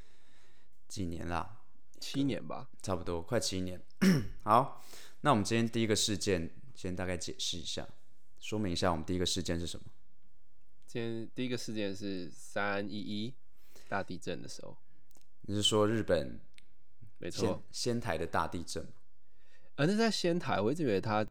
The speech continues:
Speaker 2: 主要受灾在福岛、福-，福岛之类的。
Speaker 1: OK，对，是福岛没错，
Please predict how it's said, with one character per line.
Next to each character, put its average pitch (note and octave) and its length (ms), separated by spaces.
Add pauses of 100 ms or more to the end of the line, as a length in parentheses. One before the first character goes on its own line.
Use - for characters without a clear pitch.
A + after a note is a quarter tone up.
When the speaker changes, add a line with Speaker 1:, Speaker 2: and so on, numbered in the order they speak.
Speaker 2:
主 F#2+ 220
要 G2+ 140
受 G2+ 280
灾 F2+ 220
在 F2+ 100
福 - 220 (100)
岛、 - 140
福-， F#2+ 380
福 - 300
岛 F2+ 300
之 D2 140
类 D2+ 160
的。 - 60 (580)
Speaker 1:
OK， C#3 380 (260)
对， G2+ 220
是 - 180
福 G2 160
岛 F2 140
没 D#2+ 100
错， - 300